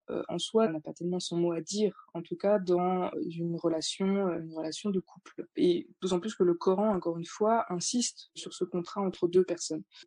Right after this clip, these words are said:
Dans ce schéma, le mariage est, est un petit peu vu comme une, une baguette magique qui réglerait tous les soucis, euh, qui légaliserait a posteriori une relation.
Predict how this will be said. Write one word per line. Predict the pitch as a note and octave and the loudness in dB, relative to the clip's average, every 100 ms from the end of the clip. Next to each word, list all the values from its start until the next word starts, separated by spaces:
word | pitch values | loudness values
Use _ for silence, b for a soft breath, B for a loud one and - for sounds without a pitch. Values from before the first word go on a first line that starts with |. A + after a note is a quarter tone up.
| _ | _
Dans | F3+ G#3+ | 2 4
ce | B3 G3+ | 4 2
schéma, | - F3 G#3+ C#4+ | 6 6 8 8
le | G#3 | 6
mariage | E3+ F3 C4 A3 | 6 6 6 6
est, | F3+ - D#3+ D#3+ - - - - - | 4 4 2 0 -4 -16 -20 -18 -2
est | F3+ | 2
un | E3+ | 2
petit | F3 A#3 | 2 6
peu | D#4+ | 8
vu | A#3+ A#3+ | 8 6
comme | A3 G3+ | 6 6
une, | F#3+ E3+ E3+ | 6 4 6
une | F#3+ | 8
baguette | G3+ A#3 | 10 8
magique | G#3+ G3+ E3+ - - - | 6 4 2 -4 -14 -6
qui | - | 2
réglerait | F#3 G3 G3+ A#3 | 6 8 8 6
tous | A#3 G#3+ | 4 0
les | |
soucis, | G#3 G#3 - D#3 - _ | 0 0 -4 -6 -10 _
euh, | D#3+ D#3 | 2 2
qui | - | 4
légaliserait | F3 F3+ F3+ F3 F3 F#3 G3+ | 6 8 8 6 4 4 4
a | E3+ | 4
posteriori | F3 E3+ - - E3+ E3 G3+ | 0 -2 -4 -2 0 2 4
une | F#3+ | 4
relation. | E3+ E3 - A#3 | 2 2 0 0